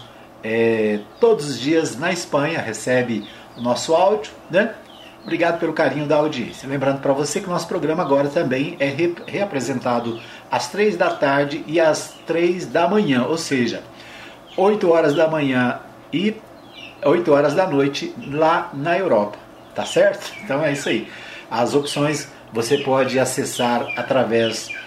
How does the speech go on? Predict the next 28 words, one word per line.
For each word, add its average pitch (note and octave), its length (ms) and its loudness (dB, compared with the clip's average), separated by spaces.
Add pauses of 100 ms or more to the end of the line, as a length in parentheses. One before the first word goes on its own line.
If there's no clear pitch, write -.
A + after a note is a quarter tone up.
(400)
da B2 160 4
Web C#3+ 300 4
Rádio C#3+ 280 0
Mais F#3 220 2
Gospel, G#3+ 460 2
né? F#3+ 340 0
Nesses C3+ 480 -4 (140)
dois C#3+ 260 2
horários. F3 560 2 (420)
E B3 140 2
nos A3 340 0
demais D#3 380 2
horários, C3+ 640 0
das A2 380 -4
oito E3+ 200 2
da F3 60 0
manhã B2+ 380 0
e A#2+ 100 0
às A2+ 140 0
oito B2 180 -6
da G3+ 140 -2
noite, D3+ 320 -2
você D3+ 420 -2
acessa B2+ 480 -2
na C3 100 -4
Mais C3 220 -2
F D3 320 -2
M C3 260 -4